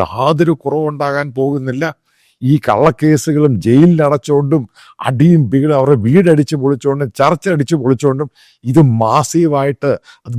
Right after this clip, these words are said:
മാസീവായിട്ട്, മാസീവായിട്ട് അത് കയറുന്നത് ഞാൻ വെറുതെ പറയുകയല്ല, തെളിവ് ഉൾപ്പെടെയാണ് പറയുന്നത്. മാസീവായിട്ട്, മാസീവായിട്ടാണ് ഇന്ത്യൻ ഗ്രാമങ്ങളും ഇനി, അതായത് ഞാൻ ഡൽഹി പറയും, ഇന്ത്യൻ സിറ്റി, സിറ്റികൾ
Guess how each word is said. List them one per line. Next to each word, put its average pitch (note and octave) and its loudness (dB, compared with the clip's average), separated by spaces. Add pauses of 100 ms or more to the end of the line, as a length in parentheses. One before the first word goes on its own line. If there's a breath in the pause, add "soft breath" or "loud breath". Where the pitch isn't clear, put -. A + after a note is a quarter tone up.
മാസീവായിട്ട്, F3 0 (180)
മാസീവായിട്ട് G3+ 2
അത് G#3 2
കയറുന്നത് G3 2 (460)
ഞാൻ D#3+ -6
വെറുതെ D#3 -4 (120)
പറയുകയല്ല, A2 -10 (960)
തെളിവ് C#3 6
ഉൾപ്പെടെയാണ് A#2 -2
പറയുന്നത്. G#2+ -4 (120)
മാസീവായിട്ട്, A#2 -4 (120)
മാസീവായിട്ടാണ് G#2 -6 (580)
ഇന്ത്യൻ A#2 0 (120)
ഗ്രാമങ്ങളും A2 -2 (440 soft breath)
ഇനി, G#2+ -2 (220)
അതായത് G#2+ 2
ഞാൻ A#2 2 (120)
ഡൽഹി B2 4
പറയും, C3+ 0
ഇന്ത്യൻ A2+ -2
സിറ്റി, F2+ -6 (840)
സിറ്റികൾ B2 0